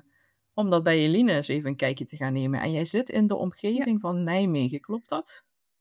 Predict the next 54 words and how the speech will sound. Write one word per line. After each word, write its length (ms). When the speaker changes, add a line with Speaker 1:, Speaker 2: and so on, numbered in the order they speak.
Speaker 2:
Klopt, 320
ik 100
zit 100
in 140
Groesbeek 540
en 60
dat 120
ligt 220
onder 280
Nijmegen. 680
Maar, 380
eh, 600
ja, 280
de, 200
hartstikke 300
leuk 140
als 120
je 60
langs 240
wil 120
komen. 280
Dan 100
kun 120
je 100
alles 200
zelf 260
zien, 180
maar 100
je 60
kunt 240
ook 100
online, 540
eh, 160
ik 120
heb 140
een 100
website, 400
maar 120
je 60
kunt 160
ook 120
gewoon 160
een 60
berichtje 280
sturen 300
en 80
dan 120
help 220
ik 80
je 120
met 160
foto's 320
en 80
filmpjes. 600